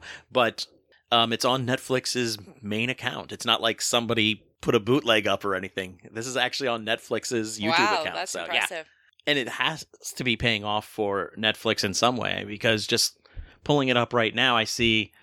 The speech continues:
Speaker 1: two million thirty-three thousand, almost thirty-four thousand views. So that's pretty good for a movie that they've only had up for four days on YouTube.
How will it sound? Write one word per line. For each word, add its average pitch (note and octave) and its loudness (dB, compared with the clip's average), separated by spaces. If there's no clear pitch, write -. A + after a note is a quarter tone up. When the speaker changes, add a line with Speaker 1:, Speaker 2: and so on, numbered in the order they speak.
Speaker 1:
two D3+ 2
million C3 0
thirty-three B2 -4
thousand, A2+ 2
almost A2 -6
thirty-four A2+ 2
thousand G#2 -2
views. G2 0
So G#2+ 2
that's - 0
pretty F4 -6
good E4 -2
for F#3 0
a D#3+ 0
movie F3+ 2
that D3 2
they've C#3 2
only C#3+ -2
had C3+ -2
up C#3 -6
for B2+ -6
four C3 0
days A#2+ 4
on G#2 -2
YouTube. F2+ -6